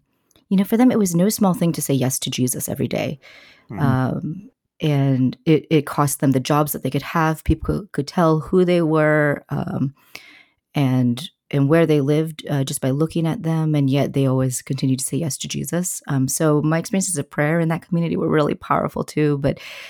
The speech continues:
Speaker 1: it was humbling to me to see, um, how costly following Jesus was in that context, and yet how they did so. Um, and then at the same time, I looked at how they lived and I said, "I don't think Jesus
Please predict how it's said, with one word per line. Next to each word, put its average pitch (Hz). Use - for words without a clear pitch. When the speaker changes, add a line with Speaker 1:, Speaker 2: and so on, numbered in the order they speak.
Speaker 1:
it 254
was -
humbling 156
to 139
me 135
to 151
see, 143
um, 135
how 170
costly 165
following 135
Jesus 135
was 143
in 139
that 139
context, -
and 143
yet 139
how 147
they 139
did 143
so. 135
Um, 151
and 202
then 214
at 185
the 196
same 190
time, 196
I 175
looked 170
at -
how 165
they 160
lived 175
and 160
I 151
said, 151
"I -
don't 165
think 165
Jesus 160